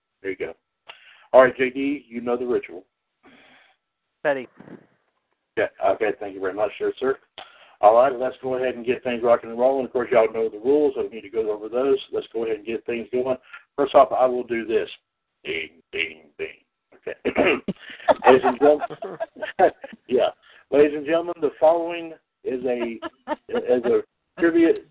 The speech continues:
Speaker 1: Championship Series matchup under Wrestling Jeopardy rules, and it is for the A W A U S and N J P W U S World Heavyweight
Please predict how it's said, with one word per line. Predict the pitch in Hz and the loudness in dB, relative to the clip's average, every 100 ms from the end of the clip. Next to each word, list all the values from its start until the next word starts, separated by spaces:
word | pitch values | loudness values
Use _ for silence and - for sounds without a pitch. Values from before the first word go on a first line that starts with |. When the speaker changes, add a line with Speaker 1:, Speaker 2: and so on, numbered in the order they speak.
| - | -10
Speaker 1:
Championship | - 160 165 147 160 143 - | -4 -4 -4 -4 -4 -4 -4
Series | 156 160 151 139 | -2 -2 -2 -4
matchup | 143 139 143 - | -4 0 -2 0
under | 139 165 143 | -2 0 2
Wrestling | 135 - 127 113 | 0 0 -8 -4
Jeopardy | - 123 110 | -4 -2 -2
rules, | 120 147 147 135 _ - - - | 4 6 6 2 _ -20 -20 -10
and | 123 135 | -4 -2
it | 135 | 0
is | 131 - - | -2 -4 0
for | 160 131 90 - _ _ _ _ - | 4 4 2 -6 _ _ _ _ -10
the | 120 - | -8 0
A | 147 | 0
W | 151 156 156 151 | 2 -2 2 4
A | 143 | 4
U | 147 156 143 143 | 2 -2 0 2
S | 147 - _ _ - | 0 -4 _ _ -4
and | 160 151 110 104 113 - | -2 0 -2 -8 -12 -6
N | 143 151 | -4 -2
J | 143 143 | 0 0
P | 135 151 151 | 0 -10 -6
W | 147 160 135 | -2 -2 -4
U | 117 120 117 | -4 -2 0
S | 117 113 - - 107 | -2 -6 -14 -10 0
World | 127 127 123 - _ _ | 2 4 0 -8 _ _
Heavyweight | 151 139 110 107 110 | 0 2 0 0 -2